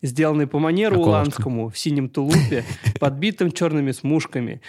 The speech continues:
Speaker 1: с дьявольски сплетенную плетью, которую имеет он обыкновение подгонять своего ямщика, то он бы верно приметил ее, потому что... То есть ведьму, если вы уже забыли, о ком идет речь. А, потому что от сорочинского заседателя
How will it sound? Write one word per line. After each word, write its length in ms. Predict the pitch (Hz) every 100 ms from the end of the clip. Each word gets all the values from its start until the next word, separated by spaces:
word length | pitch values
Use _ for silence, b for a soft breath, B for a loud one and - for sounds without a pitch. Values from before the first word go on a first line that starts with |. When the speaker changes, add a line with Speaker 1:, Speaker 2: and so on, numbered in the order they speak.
| B B
Speaker 1:
с 140 | -
дьявольски 480 | - 170 190 165 -
сплетенную 600 | 156 - 160 180 160 143
плетью, 600 | 113 131 196 202 139 113
которую 760 | - 123 143 139 135 131 127 131
имеет 300 | 143 160 156
он 80 | 143
обыкновение 540 | 131 - 139 156 151
подгонять 420 | 143 131 131 139 -
своего 200 | 135 135
ямщика, 540 | 127 123 - 123 113 B B B
то 120 | 151
он 180 | 180 240
бы 240 | 226 185 -
верно 380 | 151 190 214 190
приметил 540 | 214 247 208 165 156
ее, 380 | 139 123 104 98 _ -
потому 340 | 139 143 147
что... 220 | 135 -
То 160 | - -
есть 160 | 123 -
ведьму, 460 | 139 117 113 110
если 280 | 117 110 131
вы 100 | 120
уже 180 | 123 127
забыли, 360 | 147 143 151 127
о 80 |
ком 220 | 123 139 139
идет 200 | 135 135
речь. 300 | 123 107 - B B B B B
А, 360 | 127 131 131 131
потому 340 | 147 160 175
что 120 | 175
от 60 | -
сорочинского 520 | 180 190 190 - 170
заседателя 720 | 160 170 170 269 - 208 185